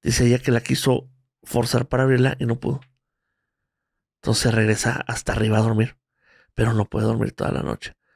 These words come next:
Toda la noche se la pasó como en el balconcito. Llega su esposo al siguiente día y le dice, "Oye, ¿qué tal dormiste?". "No pude dormir, estuve muy mal,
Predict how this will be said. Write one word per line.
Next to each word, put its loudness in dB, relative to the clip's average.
Toda 2
la 4
noche 0
se 0
la 2
pasó -4
como 2
en 4
el 2
balconcito. -4
Llega 4
su -2
esposo 0
al -2
siguiente 2
día 6
y 4
le 4
dice, 0
"Oye, 4
¿qué -4
tal 2
dormiste?". 2
"No 0
pude 4
dormir, 4
estuve 2
muy 4
mal, 2